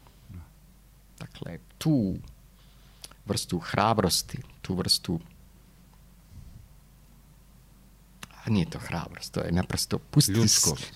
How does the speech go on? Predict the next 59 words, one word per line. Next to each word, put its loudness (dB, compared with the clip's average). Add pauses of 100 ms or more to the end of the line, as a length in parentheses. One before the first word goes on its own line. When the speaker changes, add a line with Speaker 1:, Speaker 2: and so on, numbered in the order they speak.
Speaker 1:
Da. 6
Speaker 2:
Ali 2
najgore 6
je 4
to, 0
je 4
li, 0
što -4
mi 0
sad -2
jednu 0
Speaker 1:
U- 4
Speaker 2:
običnu 4
ljudskost -4
nazivamo -6
Speaker 1:
Hra-, -8
Speaker 2:
hrabrošću. -6
Speaker 1:
to 8
je 4
strašno. 0
Speaker 2:
Da, -6
to -8
je -6
Speaker 1:
To -
je -10
Speaker 2:
strašno. -4
Speaker 1:
strašno. -6
Speaker 2:
Ali 8
uspio 2
si. -8 (680)
Speaker 1:
Pa, -4 (160)
Speaker 2:
Uspio 2
si, -10
je 0
li? -2 (140)
Sve -8
Speaker 1:
bilo 8
je 10
Speaker 2:
to 8
što 4
Speaker 1:
lako, 4
Speaker 2:
si 6
uradio 8
nakon 4
Speaker 1:
bilo 8
je 10
Speaker 2:
toga, 10
Speaker 1:
lako 6
biti 4
ponosan 6
na, 6
Speaker 2:
uspio 6
si, 6
Speaker 1:
na, 6
Speaker 2:
da. 4
Speaker 1:
na, 8
na 4
takvog -2
oca. 0